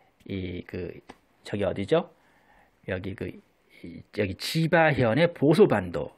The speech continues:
세 군데를 다 치고 있습니다. 굉장히, 어... 정말 간또 전체를 다 날려버릴 만한 그런 지진이 곧 발생할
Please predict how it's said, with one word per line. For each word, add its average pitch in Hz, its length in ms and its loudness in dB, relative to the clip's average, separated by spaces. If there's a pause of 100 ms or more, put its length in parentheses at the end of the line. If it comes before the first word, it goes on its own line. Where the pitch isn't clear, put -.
세 - 280 6
군데를 220 440 6
다 - 240 2
치고 - 260 0
있습니다. 92 600 -4 (500)
굉장히, 202 800 4 (640)
어... 139 760 -12 (1400)
정말 156 300 2
간또 147 400 4
전체를 151 420 2
다 170 80 0
날려버릴 156 560 2
만한 92 300 -4
그런 107 260 -2
지진이 110 360 -2
곧 - 180 -8
발생할 101 500 -4